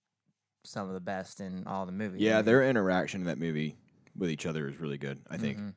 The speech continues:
Speaker 2: it, it really explores their, like, brother dynamic, you know, which is interesting. Um, but I'm,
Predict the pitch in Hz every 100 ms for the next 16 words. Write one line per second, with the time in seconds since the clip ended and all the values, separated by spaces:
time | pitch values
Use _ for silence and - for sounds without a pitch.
0 | 78 69 _ _ _ _ _ _ _ _
1 | _ _ _ - 85 78 90 85 - -
2 | 90 80 - 78 65 _ 76 65 _ -
3 | 78 69 67 58 - - 62 64 60 58
4 | - 69 67 64 - 87 85 78 71 -
5 | 67 - _ _ _ _ - 73 65 64
6 | - _ _ _ _ _ - 110 151